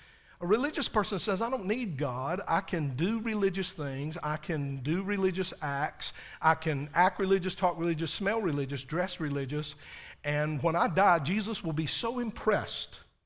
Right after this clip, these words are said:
that he will let me in heaven." And religion creates pride in a person.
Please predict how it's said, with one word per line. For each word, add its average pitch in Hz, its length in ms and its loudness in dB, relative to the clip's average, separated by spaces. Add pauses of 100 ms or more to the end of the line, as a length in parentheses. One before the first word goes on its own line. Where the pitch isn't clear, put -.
(880)
that 143 100 -8
he 165 100 0
will 147 140 -2
let 139 180 -6
me 143 140 -4
in 135 120 -6
heaven." 123 360 -6 (1200)
And 156 260 0
religion 180 540 2
creates 156 400 0
pride 254 500 -4
in 131 100 -4
a 127 60 -6
person. 123 480 -10